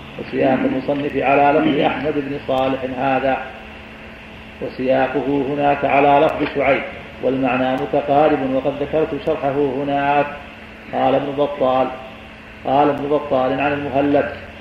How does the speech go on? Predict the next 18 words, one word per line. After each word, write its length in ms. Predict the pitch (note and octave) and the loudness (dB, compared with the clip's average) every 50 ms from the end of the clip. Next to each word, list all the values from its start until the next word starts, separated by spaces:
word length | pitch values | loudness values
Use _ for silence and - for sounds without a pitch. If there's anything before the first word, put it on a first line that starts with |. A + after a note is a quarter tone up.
| - - | -2 0
"ترجم 380 | C#3+ D#3 D#3 C#3 D3 C#3 C3+ | 2 2 2 2 0 0 0
للمعانقة 720 | B2+ C3 C#3 C#3 C3+ C3 A#2 B2 C3 C3 C#3 C#3+ - D3 C#3 - | 0 0 0 -2 -2 -2 0 0 0 0 0 0 -2 -2 -2 0
ولم 280 | D3+ D#3 D#3 D#3 D#3+ D#3 | 0 2 2 2 2 2
يذكرها 500 | D3+ C#3+ C3+ - D3+ C#3 C3 C#3+ C#3+ C#3+ | 0 -2 -2 -4 -4 0 2 4 4 4
في 80 | - D3 | 4 2
الباب، 360 | C#3+ C3 C#3 C#3 A#2+ - - - - - - - - - - - - - - | 0 2 2 2 2 2 -2 -6 -10 -12 -12 -14 -16 -18 -18 -16 -16 -6 -2
وإنما 480 | A#2 A#2 C3 D3+ D#3 D3+ C#3+ C#3+ C#3+ C#3+ | 0 0 0 0 0 0 0 2 2 2
أراد 360 | C#3+ C#3+ C#3+ C#3+ C#3+ C3+ B2+ | 4 4 6 6 6 6 4
أن 220 | B2+ C3 C3 C3+ | 2 2 2 2
يدخل 360 | D3 C#3+ - - C#3 C3+ C3 C3 - | 0 0 -2 -2 0 0 0 0 0
فيه 280 | C#3+ C#3+ C#3 C3+ D3+ | 0 -2 0 0 -2
معانقة 640 | C#3+ C3 C3 - B2+ C3 C3+ C3+ C#3 C#3+ - C#3 C3+ - | -2 0 0 0 2 2 2 2 0 0 -2 -2 -4 -4
النبي 460 | C#3 C3+ C3+ B2+ C3 C#3+ C#3+ D3 D3 D3 | -4 -4 -4 -2 -2 -2 -2 -2 -2 -2
صلى 180 | - D3+ D#3 D#3 | 0 0 0 2
الله 380 | D3+ D3 D3 C#3+ C#3 C#3 D#3 D#3 | 2 4 6 6 6 6 4 4
عليه 380 | C#3+ C#3 C3+ B2+ C3+ C3+ C3 | 4 2 2 2 0 0 -2
وسلم 380 | B2+ - D3 C#3+ C#3+ D3 C#3+ C#3+ | -2 -2 -4 -2 -2 -2 -2 0
للحسن، 480 | C#3+ C#3+ C3+ - - C#3+ - - A#2 | 0 0 0 0 0 0 0 0 -2